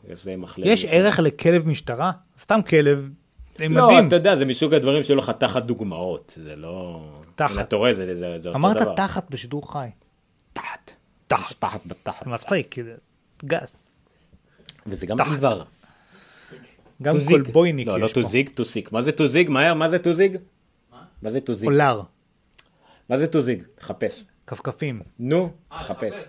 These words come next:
Speaker 3: לחפש.
Speaker 1: לא, אתה תחפש, אתה תגיד, הוא יחפש.
Speaker 3: אה, אני לא יודע.
Speaker 1: ממנו אני לא צפה, הוא, אה, זה מת.
Speaker 3: אני מצטער, זה
Speaker 2: זה מת. <laughs> קליק.
Speaker 1: כן.
Speaker 2: אז איך קוראים לקופיץ? קופיץ זה אולר,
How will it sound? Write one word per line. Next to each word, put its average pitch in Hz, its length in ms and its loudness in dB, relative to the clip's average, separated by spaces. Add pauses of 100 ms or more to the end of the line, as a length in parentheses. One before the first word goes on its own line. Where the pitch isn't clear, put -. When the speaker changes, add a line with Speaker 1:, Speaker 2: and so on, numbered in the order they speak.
(100)
Speaker 3:
לחפש. - 220 -20
Speaker 1:
לא, 131 180 6
אתה 160 220 6
תחפש, 113 480 -4
אתה 135 200 -2
תגיד, 120 360 0
הוא 123 100 0
יחפש. 98 460 -8
Speaker 3:
אה, - 180 -20
אני - 140 -20
לא - 60 -20
יודע. - 220 -20
Speaker 1:
ממנו 123 320 -2
אני 123 80 0
לא 127 100 0
צפה, - 240 -6
הוא, 90 280 -6
אה, 92 160 -6
זה 104 160 -4
מת. 107 400 -8
Speaker 3:
אני - 120 -20 (840)
מצטער, 85 100 -16
זה 87 100 -16
Speaker 2:
זה 110 80 -12
מת. 104 480 -18
<laughs> - 40 -20 (3000)
קליק. 403 340 2 (180)
Speaker 1:
כן. 370 140 -4 (320)
Speaker 2:
אז 139 160 -2
איך 214 120 2
קוראים 311 360 -2
לקופיץ? 214 1200 0
קופיץ 208 400 -8
זה 143 60 0
אולר, 110 240 -6